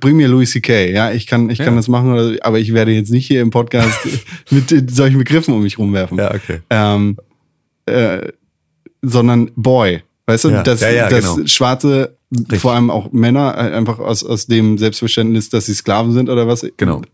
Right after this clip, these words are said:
Speaker 1: immer mit Boy angesprochen werden.
Speaker 2: Ja.
Speaker 1: Und es ist mir so oft jetzt schon aufgefallen in diesem Spiel, dass ich immer als Boy angesprochen werde.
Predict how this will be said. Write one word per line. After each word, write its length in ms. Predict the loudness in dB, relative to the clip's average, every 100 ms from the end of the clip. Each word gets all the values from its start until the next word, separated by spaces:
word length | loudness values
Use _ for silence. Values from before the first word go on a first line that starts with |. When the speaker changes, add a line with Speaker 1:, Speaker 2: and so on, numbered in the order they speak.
| _ -2
Speaker 1:
immer 280 | 2 4
mit 200 | 2 2
Boy 280 | 2 2 2
angesprochen 480 | -2 -4 -6 -10 -8
werden. 160 | -8 -10 -8
Speaker 2:
Ja. 160 | -8 -2
Speaker 1:
Und 140 | 0
es 100 | 0
ist 160 | -2 0
mir 320 | 2 2 0 _ -8
so 300 | 0 2 2
oft 180 | -2 -2
jetzt 140 | 0
schon 100 | 0
aufgefallen 480 | -2 -6 -6 -2 0
in 80 | 0
diesem 220 | -2 -4
Spiel, 320 | -2 -2 -2 -6 -20 _
dass 160 | -2
ich 240 | -2 -4 0
immer 160 | 0
als 220 | 0 -2
Boy 240 | 0 0 0
angesprochen 500 | -2 -4 -4 -8 -6
werde. 280 | -4 -4